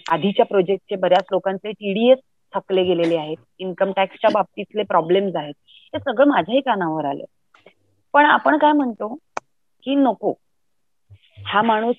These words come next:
उभा राहतो आहे, याला काहीतरी लॉस झाला असेल म्हणून हा उभा राहतो आहे, तर आपण, अ, त्याला मदत करूया आणि उभं राहूया, याला, अ, सगळ्या पद्धतीने मदत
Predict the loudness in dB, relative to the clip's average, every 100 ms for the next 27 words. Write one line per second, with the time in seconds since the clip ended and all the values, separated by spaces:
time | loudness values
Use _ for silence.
0 | -6 -4 -2 0 -2 0 -2 -2 -6 -10
1 | _ _ _ -2 0 2 0 -2 -2 2
2 | 2 0 -4 -4 -2 -2 -4 -14 -16 _
3 | _ _ -10 -8 -4 -2 0 0 2 2
4 | 2 0 -2 -2 -6 -10 _ -8 -8 -4
5 | -4 0 -2 -2 -6 _ _ _ -4 0
6 | 2 2 0 -2 -2 -2 0 -2 -2 -2
7 | -4 -2 -2 -4 -8 -10 -10 -8 -8 -6
8 | -6 -6 -6 -10 -12 _ _ _ 0 4
9 | 6 6 4 -2 -4 -2 -2 -2 -2 -4
10 | -6 -6 -6 -6 -4 -4